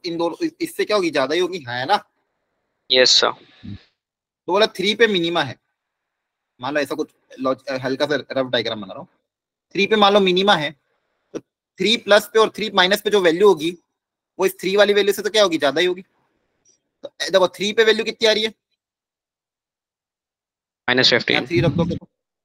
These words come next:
Speaker 1: माइनस फिफ्टीन। थ्री minus value आएगी, थ्री से थोड़ा सा पहला, वो value इस माइनस फिफ्टीन से ज्यादा होगी,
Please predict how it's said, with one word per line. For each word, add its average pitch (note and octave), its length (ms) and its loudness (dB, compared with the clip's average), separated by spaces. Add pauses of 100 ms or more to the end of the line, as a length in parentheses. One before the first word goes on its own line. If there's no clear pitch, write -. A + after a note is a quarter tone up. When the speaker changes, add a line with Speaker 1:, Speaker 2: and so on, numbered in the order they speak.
(2000)
Speaker 1:
माइनस C3+ 260 -6
फिफ्टीन। - 320 -20 (1700)
थ्री A#3 240 -2
minus G#3+ 360 2 (260)
value G#3 200 2
आएगी, C3 260 0
थ्री - 1600 -16
से G#3+ 60 0
थोड़ा G3+ 200 0
सा G#3+ 100 0
पहला, G3 280 2 (580)
वो G3+ 180 2
value A3 360 -2
इस - 160 -10
माइनस G3 280 -4
फिफ्टीन G#3+ 300 -12
से A#3 100 -6
ज्यादा F#3 260 2
होगी, G#3+ 240 0